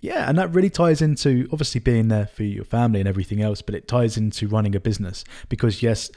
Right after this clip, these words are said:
having a startup is a lot of work. It's a lot of mental work. You would not believe some of the stuff that we've been going through over the last few weeks with regards to, um, legal and everything like that. And it's for the benefit of the customers. It's all worth it. It's great. The business is gonna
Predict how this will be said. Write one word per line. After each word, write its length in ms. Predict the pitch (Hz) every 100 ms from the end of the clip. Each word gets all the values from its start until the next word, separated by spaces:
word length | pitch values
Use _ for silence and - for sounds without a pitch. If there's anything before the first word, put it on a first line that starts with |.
| - -
having 280 | 120 127 131
a 60 |
startup 500 | 117 123 117 113 117
is 120 | 123 104
a 40 |
lot 300 | 110 117 -
of 160 | 107 110
work. 320 | 113 117 -
It's 180 | 127 110
a 40 |
lot 500 | 113 113 123 123 - 123
of 160 | 101
mental 480 | 101 104 110 104 95
work. 320 | 92 80 - - - - -
You 160 | 123
would 140 | 131 139
not 200 | 156 147
believe 260 | 127 131
some 200 | - 127
of 80 | 120
the 40 |
stuff 300 | 110 120 110
that 120 | - 113
we've 220 | 113 104
been 140 | 110
going 280 | 107 110 110
through 180 | - 110
over 240 | 104 107
the 100 | 101
last 240 | 107 98 -
few 220 | 104 104
weeks 380 | 101 98 - -
with 160 | 101
regards 460 | 101 98 104 101 -
to, 280 | - 92 87 - _ _ - -
um, 160 | - 90
legal 580 | 113 110 107 104 101
and 80 | 101
everything 320 | 101 104 104
like 240 | 98 87 -
that. 280 | 92 71 - - - -
And 100 | 156
it's 100 | 151
for 100 | -
the 60 | 165
benefit 280 | 196 196 135
of 60 |
the 80 | 120
customers. 360 | 151 156 165 127
It's 120 | 151
all 100 | 127
worth 280 | 127 139 131
it. 80 | 92
It's 100 | -
great. 260 | 139 135
The 80 | 107
business 340 | 123 123 113
is 120 | 113 104
gonna 260 | 113 110